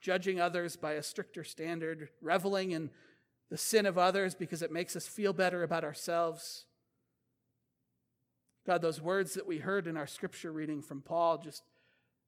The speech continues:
resonate in our hearts. "O wretched man that I am, who will rescue me from this body of death?" So God, we thank you that you've answered that question, that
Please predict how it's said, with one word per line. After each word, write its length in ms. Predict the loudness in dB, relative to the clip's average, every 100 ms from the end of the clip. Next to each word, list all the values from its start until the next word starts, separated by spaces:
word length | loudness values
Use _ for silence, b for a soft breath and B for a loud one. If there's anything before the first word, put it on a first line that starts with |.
| -4
resonate 580 | 2 2 2 0 -2 -2
in 80 | -4
our 160 | -4
hearts. 560 | -4 -2 -2 -4 -10 -10
"O 100 | -6
wretched 600 | -4 -2 -4 -2 -2 -2
man 340 | -2 -2 0 -2
that 120 | -2
I 160 | -2 -2
am, 400 | -2 -4 -6 -10 _ _ _ _ _ _ _ _ _ _ _
who 160 | -8 -2
will 260 | 0 0
rescue 500 | 2 2 2 -4 -4
me 200 | -2 -2
from 240 | -4 -8 -8
this 200 | -8 -6
body 400 | -2 -2 -2 -6
of 160 | -8
death?" 380 | -10 -10 -12 -20 _ _ _ _ _ _ _ _ _ _ _
So 120 | -4
God, 180 | 4 6
we 80 | 6
thank 300 | 6 4 4
you 80 | -4
that 100 | -4
you've 140 | -2
answered 520 | 0 0 -2 -4 -4
that 220 | -2 -4 -4
question, 480 | -8 -8 -10 -10
that 140 | -8